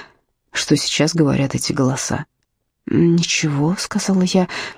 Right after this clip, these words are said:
«Когда рядом со мной есть кто-то, они становятся тише». Я посмотрела на него сквозь прядь волос и призналась: «Но только когда я с тобой, они смолкают».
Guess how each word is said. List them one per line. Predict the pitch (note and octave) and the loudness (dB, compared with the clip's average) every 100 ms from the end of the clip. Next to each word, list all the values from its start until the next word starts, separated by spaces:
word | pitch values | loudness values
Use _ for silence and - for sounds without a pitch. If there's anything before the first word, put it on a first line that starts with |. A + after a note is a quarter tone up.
| _ - | _ -8
«Когда | - - D#3+ | -6 0 2
рядом | D3+ D3+ | 2 0
со | - D#3 | 0 4
мной | D3+ D3+ | 4 4
есть | D3+ D3+ - | 2 -2 -6
кто-то, | - G3+ A3 D#3 | 0 0 2 2
они | C#3+ C3+ C3 | 4 2 0
становятся | - C#3+ C#3 C3 - | 0 2 2 0 -6
тише». | - - - - G3+ _ _ _ _ _ _ - | -8 -6 -4 -4 -8 _ _ _ _ _ _ -6
Я | D#3 | -4
посмотрела | B2+ - C#3 C3 C#3 B2+ | -2 0 0 0 2 4
на | C#3 | 4
него | C#3 C3+ E3+ | 4 2 0
сквозь | - - - | 0 -4 -4
прядь | - C3+ - | -2 -2 0
волос | C#3 C#3+ E3+ - | 2 2 0 -2
и | |
призналась: | - C#3 C#3+ - - - - _ _ _ - | -2 0 0 -2 -4 -8 -12 _ _ _ 0
«Но | F#3+ F3 E3+ | 4 4 2
только | - E3+ - | 2 2 0
когда | - E3+ D#3+ E3+ - - - - - | 0 2 4 2 0 -8 -12 -6 2
я | F3 | 2
с | E3 | 2
тобой, | - E3 D#3 G#3 G3+ | 2 4 6 6 4
они | C#3+ | 2
смолкают». | C#3 - D#3+ - C4 A#3+ | 2 2 0 2 -2 -2